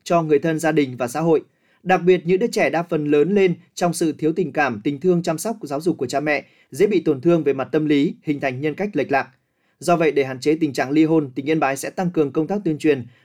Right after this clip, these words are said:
giáo dục, đạo đức, lối sống trong gia đình, nâng cao chỉ số hạnh phúc. Chính quyền cơ sở và các đoàn thể vận động các gia đình tự nguyện, tự giác,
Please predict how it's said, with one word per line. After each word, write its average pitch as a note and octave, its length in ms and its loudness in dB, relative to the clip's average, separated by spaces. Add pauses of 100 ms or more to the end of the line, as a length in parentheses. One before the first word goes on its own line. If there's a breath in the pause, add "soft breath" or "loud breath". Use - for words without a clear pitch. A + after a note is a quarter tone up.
giáo D3 200 -2
dục, F3+ 240 2
đạo C#3+ 160 -2
đức, G#3+ 220 0
lối C#3+ 140 4
sống C#3+ 240 -2
trong D#3+ 160 -4
gia C#3+ 100 -2
đình, C3+ 240 -2 (320 soft breath)
nâng G#3 180 0
cao G#3 140 0
chỉ D#3+ 140 0
số F3 140 -2
hạnh C#3+ 180 -2
phúc. A#3+ 140 -2 (420)
Chính G3+ 200 0
quyền F#3 160 2
cơ G3+ 140 2
sở D#3 320 2 (720)
và E3 280 2
các A3 120 0
đoàn E3+ 160 2
thể D#3 180 4
vận D3+ 160 -4
động D3 140 2
các F#3+ 100 -2
gia F#3+ 120 -2
đình D#3 200 0
tự D#3 100 2
nguyện, D3+ 260 2
tự D#3 140 0
giác, A3+ 220 -2